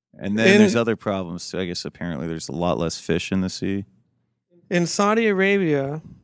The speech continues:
Speaker 2: they had groundwater reservoirs of five hundred square kilometers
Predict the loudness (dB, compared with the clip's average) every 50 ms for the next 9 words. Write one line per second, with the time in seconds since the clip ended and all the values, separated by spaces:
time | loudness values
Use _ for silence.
0 | _ _ _ _ _ _ _ _ _ _ _ _ _ _ _ -12 -6 -2 0 2
1 | 2 2 2 0 0 0 0 0 0 0 2 2 4 4 4 2 2 2 2 2
2 | 2 2 2 0 0 -2 -4 -4 -4 -4 -2 -4 -4 -6 -8 -8 -2 2 4 4
3 | 4 2 0 0 0 0 0 -2 -2 0 2 4 4 2 0 -2 -2 -2 -2 -2
4 | -4 -6 -10 -12 -14 -14 -14 -16 -18 -18